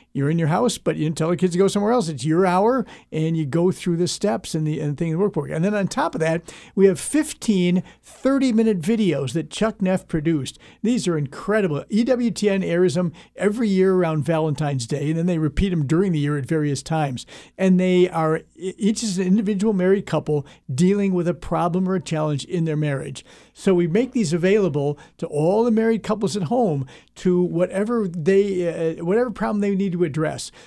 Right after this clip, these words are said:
There's one on fidelity. I mean, uh, Tony and Tina Ruiz out in California, they cheated on each other, but through their Catholic faith, they came back and their marriage is stronger than ever. If someone is having a problem with pornography and it's ruining the marriage,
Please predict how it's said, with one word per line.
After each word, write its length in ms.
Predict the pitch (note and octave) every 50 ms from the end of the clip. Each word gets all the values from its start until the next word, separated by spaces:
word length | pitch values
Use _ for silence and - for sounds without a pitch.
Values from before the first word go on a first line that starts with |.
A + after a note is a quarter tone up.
| - -
There's 180 | F3+ F3+ D#3+ C3+
one 160 | F3 G3 G3
on 160 | G3 F#3+ F#3
fidelity. 840 | - - - F#3+ D#3+ B2+ B2 F3 F3 G#3 A#3 G3 C#3 C#3 D3+ - C#3
I 60 | C#3
mean, 320 | D3+ D#3+ D#3 D3+ D3 C#3 C3 - - - _ -
uh, 160 | - B2+ A#2+ A#2+
Tony 240 | - - E3 E3 E3
and 100 | E3 D3+
Tina 200 | - F3+ F3 E3+ E3+
Ruiz 320 | E3+ F3+ G#3+ A#3+ A3 C#3+
out 120 | D#3 E3 F3+
in 60 | F3
California, 400 | - - F3+ E3+ D#3+ F#3 A#3 G3+ - - - -
they 120 | - F#3
cheated 480 | F#3 - - - - A3+ A3 G3 G#3 G3
on 160 | G3+ G3+ G#3
each 220 | G#3 G#3 - - -
other, 560 | - F#3+ A3 C4 C4+ C#4 G#3+ F3 D#3 C3 - _ - - _ _
but 140 | - A3 G3
through 160 | - - A#3+
their 160 | G#3 A3 G#3 G3+
Catholic 420 | - - G#3+ G#3+ G#3 G#3+ A3 -
faith, 340 | - - A3 A3 B3 A#3+ -
they 120 | - G3+ F#3+
came 300 | G3 - G3+ G3 F#3+ F3
back 340 | G3+ G#3 A#3 A#3+ A3+ -
and 80 | - F#3+
their 60 | F3+ E3+
marriage 400 | E3+ F3+ F#3 G3 G3+ G3+ D3+ E3+
is 120 | F3 C#3+
stronger 440 | - - - F#3 F3+ F#3+ F#3+ F3+ F3+
than 140 | F3 F3 F3
ever. 300 | F#3 G#3+ F3+ - - - - - - - _ -
If 260 | F#3+ F#3+ F#3 - - -
someone 320 | - G#3+ G#3+ G#3 G#3+ G#3
is 160 | G3 F#3+ E3
having 300 | E3+ D#3 F#3+ G3+ F#3 F#3+ F#3+
a 40 |
problem 300 | F#3 - - G3 G3+ G3+
with 180 | G3 G3+ F#3+ - - - _ _ - - G#3+
pornography 720 | G#3+ G#3 G3 G3+ G3+ A3 A#3+ A3 A3 G3 - - G3 D#3+ C#3+
and 80 | C#3+ D#3
it's 180 | D#3+ - -
ruining 340 | F3 F3+ F#3+ G#3 G3+ G3+ G3
the 60 | F#3+
marriage, 500 | F#3 F#3 G3 A3+ B3 A#3 E3+ D3 C#3 -